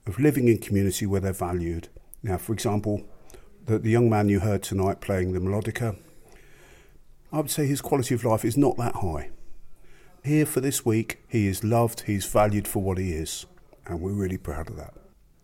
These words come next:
I would really sell this to anyone who wants to do some good. We come away for a week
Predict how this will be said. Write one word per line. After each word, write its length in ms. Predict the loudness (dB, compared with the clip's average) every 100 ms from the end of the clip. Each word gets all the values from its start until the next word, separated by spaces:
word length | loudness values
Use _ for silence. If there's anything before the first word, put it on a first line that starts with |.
| _ _ _ _ -20 -20 _
I 100 | -2
would 200 | 0 2
really 460 | 2 4 6 4 2 -2 -20 -20 -18
sell 340 | -4 2 4 4
this 220 | 0 0
to 160 | 2
anyone 480 | 4 4 4 0 -2 -8 _ -20 -20 _
who 120 | -6 -2
wants 280 | 0 0
to 60 | -2
do 140 | -2
some 180 | -2 -2
good. 280 | -2 -2 -4 -10 -20 -20 -20 -20 -20 _
We 120 | -8
come 280 | -6 -2 0
away 380 | 2 2 0 -4 -10 -20 -10
for 140 | -6
a 40 |
week 320 | -2 -2 -4